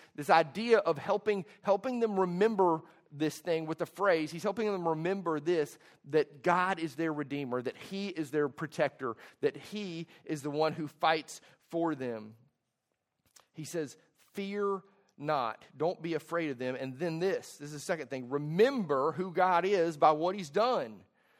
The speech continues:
Remember God who is great and awesome. And then here's the third thing, the action piece, uh,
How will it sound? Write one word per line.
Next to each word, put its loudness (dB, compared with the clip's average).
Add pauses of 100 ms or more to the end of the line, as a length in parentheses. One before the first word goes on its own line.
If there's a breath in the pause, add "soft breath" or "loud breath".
(180 soft breath)
Remember 2
God 2
who -4
is -6
great -2
and -2
awesome. -2
And -6
then -6
here's -4
the -2
third -2
thing, -8
the -6
action -4 (300 loud breath)
piece, -10 (240)
uh, -4